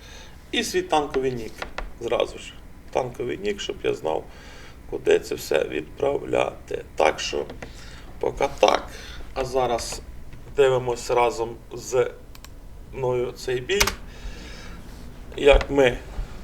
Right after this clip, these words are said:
дали, у нас карта, а карта у нас загублене місто. Бачимо, сетапчик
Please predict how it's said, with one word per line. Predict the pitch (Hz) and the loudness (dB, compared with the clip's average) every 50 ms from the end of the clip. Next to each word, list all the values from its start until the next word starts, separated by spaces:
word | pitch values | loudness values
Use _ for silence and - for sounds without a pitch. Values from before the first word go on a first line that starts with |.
| - - - - - | -12 -12 -8 0 4
дали, | 151 135 127 131 131 127 117 - - - | 6 6 8 6 4 2 0 -2 -4 -2
у | |
нас | 139 135 127 - - | 0 0 0 -2 -2
карта, | - - 139 127 123 - - 135 123 120 - - - - - - - - - - - - - - - - - - - - - - - - - - - - - | 2 6 6 6 6 6 4 4 4 4 2 -4 -10 -10 -10 -10 -10 -12 -12 -12 -12 -12 -10 -10 -12 -14 -14 -14 -14 -14 -14 -14 -14 -14 -14 -16 -14 -12 -8
а | 131 123 - - | -6 -6 -2 4
карта | 139 131 127 120 - - 131 | 6 6 6 6 6 6 6
у | 123 131 | 6 6
нас | 127 127 127 123 120 120 - - | 6 8 8 8 6 4 0 0
загублене | 123 127 127 135 135 131 131 131 123 139 160 | 2 4 4 4 4 4 2 2 4 4 2
місто. | 185 208 220 214 196 - - - 175 175 175 - - - - - - - - - - - | 4 8 8 8 8 8 6 4 4 4 2 0 -2 -4 -4 -6 -10 -12 -12 -10 -2 2
Бачимо, | - 69 - - - - - - - - - - - - - - - - - - - - | 2 2 2 2 -4 -4 -4 -4 -4 -6 -6 -6 -8 -8 -8 -10 -12 -12 -12 -12 -12 -6
сетапчик | - - 143 - - 139 127 120 - - - - | -2 -2 0 2 4 4 4 4 2 0 -8 -8